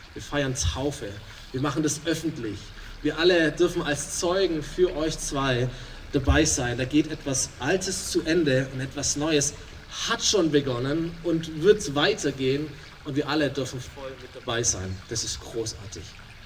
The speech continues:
So, Taufe ist für Christen ein ganz, ganz zentrales Fest. Und das ist keine neue Erfindung, sondern das ist etwas, das wir schon ganz am Anfang der Bewegung von Jesus, das, was wir heute Kirche nennen,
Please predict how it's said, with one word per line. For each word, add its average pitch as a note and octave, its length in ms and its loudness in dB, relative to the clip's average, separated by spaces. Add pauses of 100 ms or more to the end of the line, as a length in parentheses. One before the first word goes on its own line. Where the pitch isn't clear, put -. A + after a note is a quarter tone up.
(920)
So, G4 140 -2
Taufe - 360 2
ist - 140 -12
für - 100 -14 (100)
Christen F#3 380 6
ein D#3 160 2
ganz, F3 300 2
ganz E3 440 0
zentrales D#3 720 2
Fest. - 480 0 (160)
Und C#3+ 100 -4
das D#3 140 2
ist - 220 -2
keine C#3+ 180 0
neue C#3+ 300 6
Erfindung, G3+ 600 -2 (320)
sondern D3+ 360 4
das D#3 180 4
ist E3 160 -2
etwas, D3+ 380 0
das C#3 240 0
wir B2+ 80 2
schon B2+ 280 0 (380)
ganz - 280 0
am D#3+ 180 6
Anfang E3+ 400 2
der D3 100 8
Bewegung D#3+ 500 8
von D3 280 0
Jesus, D#3+ 560 4 (100)
das, - 180 0
was D3+ 140 0
wir C#3+ 80 2
heute C#3+ 200 2
Kirche G3 360 2
nennen, C#3+ 480 2